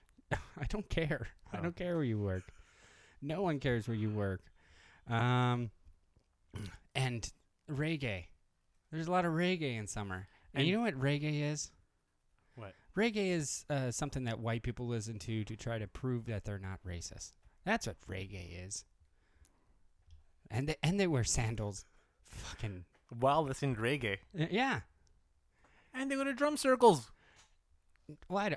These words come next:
Speaker 1: I don't care about the drum circles. I've never been. I was
Speaker 2: Neither
Speaker 1: never
Speaker 2: have I.
Speaker 1: invited. <laughs> 'Cause I wear shoes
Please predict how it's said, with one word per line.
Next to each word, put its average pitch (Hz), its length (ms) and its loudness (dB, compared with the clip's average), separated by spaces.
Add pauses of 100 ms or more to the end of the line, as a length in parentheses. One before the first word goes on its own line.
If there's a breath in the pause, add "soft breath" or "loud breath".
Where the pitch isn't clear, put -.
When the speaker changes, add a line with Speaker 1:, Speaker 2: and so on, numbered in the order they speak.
Speaker 1:
I 127 100 0
don't 98 180 -4
care 92 180 -6
about 90 180 -8
the - 120 -16
drum 95 180 -6
circles. 104 340 -4
I've 107 100 0
never 110 220 -2
been. 110 340 -2 (140)
I 127 100 -6
was 135 100 2
Speaker 2:
Neither 123 100 0
Speaker 1:
never 135 220 4
Speaker 2:
have 131 80 2
I. - 20 0
Speaker 1:
invited. 135 500 0
<laughs> - 640 -20
'Cause 123 160 0
I 123 80 -2
wear 127 280 0
shoes 165 600 2